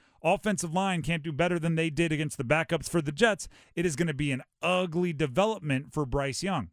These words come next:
'cause he's gonna be trying to read defenses and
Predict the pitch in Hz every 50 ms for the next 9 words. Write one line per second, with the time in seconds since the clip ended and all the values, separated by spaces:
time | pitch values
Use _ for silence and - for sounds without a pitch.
0 | _ _ - 143 120 - 160 180 156 135 185 180 170 190 190 - - 180 175 170
1 | 170 170 165 127 - 165 139 123 - - - _ _ 117 131 151 180 185 147 131
2 | 170 185 175 - - 175 170 165 - - 180 175 170 170 147 143 131 113